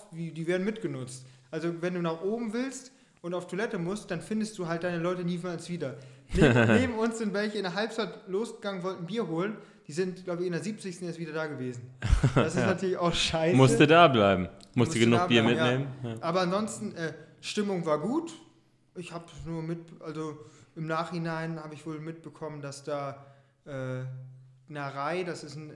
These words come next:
Speaker 1: Ex-, Ex-Spieler von Hamburg, der hat bei Düsseldorf gespielt.
Speaker 2: Ach so, der spielt jetzt bei Düsseldorf.
Speaker 1: Ja, der
Speaker 2: Ja, klar.
Speaker 1: hat, äh, einerseits hat er auf Twitter geschrieben, „Danke für den freundlichen Empfang“,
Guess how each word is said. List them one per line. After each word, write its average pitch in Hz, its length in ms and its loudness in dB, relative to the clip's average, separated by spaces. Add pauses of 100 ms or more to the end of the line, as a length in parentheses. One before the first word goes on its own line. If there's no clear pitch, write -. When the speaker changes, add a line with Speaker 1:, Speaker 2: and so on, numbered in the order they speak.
(100)
Speaker 1:
Ex-, - 540 -14
Ex-Spieler 160 680 -12
von 139 440 -12
Hamburg, 180 460 -6
der 147 200 -10
hat 147 160 -14
bei 143 100 -10
Düsseldorf 170 440 -10
gespielt. 170 200 -12
Speaker 2:
Ach 139 60 -2
so, 156 120 0
der 117 80 0
spielt 117 260 -2
jetzt 113 140 -6
bei 110 60 -2
Düsseldorf. 95 360 -4 (100)
Speaker 1:
Ja, 233 60 -10 (100)
der 214 100 -8
Speaker 2:
Ja, 190 60 -6
klar. - 20 -8
Speaker 1:
hat, - 380 -8
äh, 170 240 -8
einerseits 175 420 -4
hat 170 100 -8
er 160 160 -8
auf 156 180 -16
Twitter 170 260 -8
geschrieben, 147 360 -12 (360)
„Danke 175 240 -4
für 170 120 -6
den 160 100 -6
freundlichen 156 460 -6
Empfang“, 269 400 -14